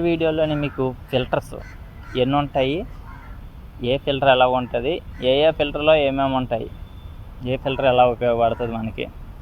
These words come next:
అనేది ఫిల్టర్స్ అన్నీ కూడా విడివిడిగా చెప్తాను. ఎన్ని ఫిల్టర్స్ ఉంటాయి, ఎన్ని ఫిల్టర్స్ పెట్టుకోవాలి,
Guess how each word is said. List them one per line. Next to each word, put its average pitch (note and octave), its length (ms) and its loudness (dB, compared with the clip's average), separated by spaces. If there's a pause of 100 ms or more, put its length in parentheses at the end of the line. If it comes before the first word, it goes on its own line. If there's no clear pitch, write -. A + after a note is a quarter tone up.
(580)
అనేది C3+ 300 -2
ఫిల్టర్స్ C3+ 380 -2
అన్నీ C3+ 320 0
కూడా C#3 200 6
విడివిడిగా B2+ 480 2
చెప్తాను. F#3 460 -6 (640)
ఎన్ని C3 200 2
ఫిల్టర్స్ C3 380 0
ఉంటాయి, A2+ 240 -8 (480)
ఎన్ని C3 200 0
ఫిల్టర్స్ D3 380 -2
పెట్టుకోవాలి, A2+ 580 0